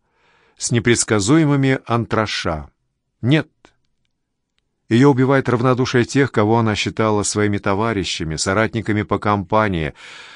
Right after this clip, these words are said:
для которой она столько сделала. Это было смыслом, сутью её жизни, тем, что японцы называют «икигай». Отними у неё это,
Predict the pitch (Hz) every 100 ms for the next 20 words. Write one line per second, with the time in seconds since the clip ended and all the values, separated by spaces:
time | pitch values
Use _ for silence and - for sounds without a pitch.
0 | - 104 110 101 113 107 101 92 - 139
1 | 143 120 98 95 92 80 71 64 - _
2 | _ _ _ - - 135 131 131 143 127
3 | 143 160 147 127 107 - - 151 - 135
4 | 131 - 120 131 131 117 123 90 82 69
5 | 53 - - - 139 127 139 131 131 156
6 | 143 117 110 104 123 120 117 _ _ _
7 | _ _ - 135 - 131 110 120 85 73
8 | 64 - _ _ _ _ _ _ _ _
9 | - 127 170 175 202 151 123 113 117 117
10 | 101 - 80 73